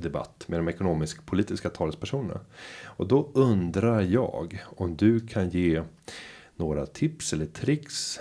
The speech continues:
eller någonting som jag borde ta med mig till den utfrågningen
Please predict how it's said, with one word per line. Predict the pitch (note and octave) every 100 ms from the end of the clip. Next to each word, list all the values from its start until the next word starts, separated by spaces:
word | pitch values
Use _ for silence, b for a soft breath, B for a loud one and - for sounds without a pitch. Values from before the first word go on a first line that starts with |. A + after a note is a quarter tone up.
| -
eller | F#2 E2+ E2
någonting | E2 G#2+ A#2+ A2+ A2 G#2 F#2
som | -
jag | F2+
borde | F#2 F2+
ta | -
med | G#2+ A#2 C#3+ A2
mig | D#2+ D#2 -
till | - G2 E2
den | D#2+ D#2+ A2+
utfrågningen | G#2+ - - A#2+ C#3+ F#2+ D2 D#2